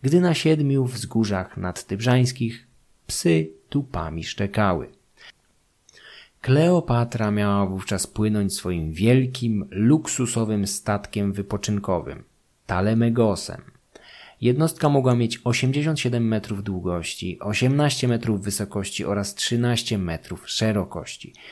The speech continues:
Na jej pokładzie znajdować się miały prywatne kwatery, toalety, sale bankietowe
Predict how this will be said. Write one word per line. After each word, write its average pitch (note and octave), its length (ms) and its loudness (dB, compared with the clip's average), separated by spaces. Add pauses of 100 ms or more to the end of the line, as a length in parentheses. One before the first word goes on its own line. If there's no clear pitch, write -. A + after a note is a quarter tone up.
(160)
Na A2 100 4
jej D#3+ 180 6
pokładzie B2 520 4
znajdować G#2+ 480 0
się G2 100 -2
miały F#2 240 -2
prywatne F2+ 540 -4
kwatery, B2+ 600 0 (260)
toalety, G#2 800 0 (140)
sale G#2+ 440 0
bankietowe G2+ 800 -2